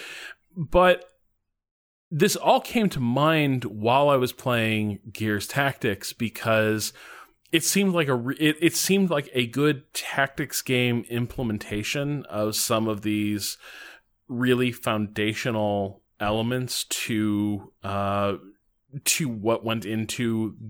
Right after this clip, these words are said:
Gears design. Uh, the whole notion of it is all about keeping a couple of your people in safe positions and having a couple badasses stride out there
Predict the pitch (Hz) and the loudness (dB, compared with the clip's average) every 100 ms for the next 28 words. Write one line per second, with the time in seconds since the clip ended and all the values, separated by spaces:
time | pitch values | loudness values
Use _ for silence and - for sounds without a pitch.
0 | 104 107 117 113 107 101 107 117 80 - | -14 -2 2 2 0 -4 -2 -2 -4 -10
1 | - - - - - - 101 101 101 98 | -16 -18 -18 -18 -12 -2 0 2 0 -2
2 | - - 110 110 107 107 104 101 - - | -8 -10 -4 0 0 0 -2 -6 -10 -4
3 | 123 113 107 110 - 113 101 98 104 104 | 0 2 2 2 2 0 -2 0 0 0
4 | 95 - - - - _ _ _ _ _ | -4 -10 -18 -20 -20 _ _ _ _ _
5 | _ _ _ 139 120 - 139 123 107 127 | _ _ _ -14 -10 0 2 2 0 4
6 | 139 143 127 120 95 - 135 120 123 113 | 4 4 4 2 0 -4 -6 0 0 2
7 | 110 107 - _ _ 120 - 135 123 123 | 0 -4 -8 _ _ -10 -4 -2 0 -2
8 | 117 135 120 117 110 113 101 110 - 120 | -2 -2 0 0 2 0 0 -2 0 -2
9 | 107 117 107 107 120 110 110 107 104 104 | -2 -2 0 -2 -2 -2 -2 -2 -2 -2
10 | 117 113 117 107 95 107 113 107 95 107 | -2 -2 -2 -2 0 2 4 2 0 -4
11 | - - 104 104 113 131 - 98 98 98 | -4 0 2 4 2 0 0 2 2 -2